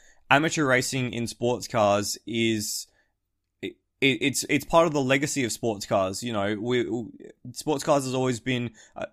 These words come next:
not, not a, quite a run what you brung sort of thing, but it, it's always been, uh, we'll, we'll try to fit you in, in a class that suits your performance. And so what that means is that it's a lot of people bringing their own cars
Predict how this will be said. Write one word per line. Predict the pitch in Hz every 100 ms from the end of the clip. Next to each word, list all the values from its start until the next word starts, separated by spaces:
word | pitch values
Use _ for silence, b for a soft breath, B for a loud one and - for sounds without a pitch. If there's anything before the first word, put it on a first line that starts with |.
| -
not, | 147 202 233 185
not | 220
a, | 220
quite | - 190 170
a |
run | 135 123 127 131 135
what | 131
you | 131 120
brung | 107 117 151 175
sort | - 175
of | 165
thing, | - 165 208 214 B B _
but | 135 110
it, | - -
it's | 139 139
always | 160 156 143
been, | 110 - _ - 117 135 127 123 120 - _ _ _ _
uh, | 123 117 113 110
we'll, | 104 127 135 127 117
we'll | 147 139
try | 160 156
to | 151
fit | - -
you | 123 131
in, | 123 117
in | 120 123 113
a |
class | - 131 123 120 -
that | 123
suits | - - 131 117 -
your | 117 117
performance. | - - 131 123 98 90 - - b b b b b -
And | 123 123
so | 156
what | 156
that | 139
means | 143 135
is | 120
that | 120 113
it's | -
a |
lot | 131 135
of | 131
people | 139 127 123
bringing | 123 135 135
their | 127 120 127
own | 127
cars | 107 131 127 98 104 -